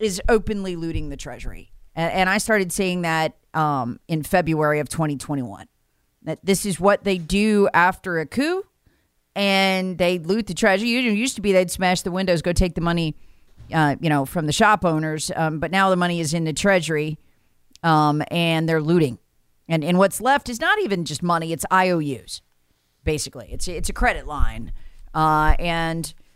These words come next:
the position of the lobbyist has become, "Hey, uh, y'all have a printing press. Let's print until the thing starts smoking and blows up."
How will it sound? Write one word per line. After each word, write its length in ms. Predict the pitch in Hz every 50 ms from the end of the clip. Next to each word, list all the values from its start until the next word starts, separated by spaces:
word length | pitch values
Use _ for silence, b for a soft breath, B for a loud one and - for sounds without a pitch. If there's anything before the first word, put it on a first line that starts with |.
| _ _ -
the 300 | 165 156 175 190 180 175
position 680 | - - 226 220 214 294 320 - - 277 240 220 220 208
of 320 | - - 196 190 180 165
the 100 | - 180
lobbyist 720 | 170 185 233 285 330 262 220 185 175 170 190 - - -
has 220 | - 185 175 - -
become, 760 | - 185 180 - 185 180 170 165 165 165 165 165 165 165 165 b b b b b b b -
"Hey, 800 | - - 240 294 302 302 302 277 262 240 233 226 226 233 214 - _ _ _ _ _ _ _ -
uh, 240 | 190 196 190 190 190
y'all 300 | 190 196 214 220 233 262
have 200 | 247 254 226 190
a 60 | 185
printing 500 | 156 - - 226 277 269 262 262 240 220
press. 640 | 196 156 180 165 156 156 151 151 156 - - - - - _ _ _ _ _ _ _ -
Let's 560 | 185 208 226 233 226 - - - - - - _ _ _ _ _ -
print 500 | - - 302 277 240 220 208 202 - - - _ -
until 400 | 208 202 202 - 220 214 214 202
the 140 | 185 196
thing 440 | 185 - 208 202 190 185 180 180 175 170
starts 400 | - - 196 180 175 - - -
smoking 760 | - - 202 214 208 208 196 - 190 175 160 160 170 165 156 _ _ _ _ _ _ _ _ _
and 200 | - 185 180 180
blows 340 | 147 165 170 170 160 147 143
up." 260 | 151 113 - _ -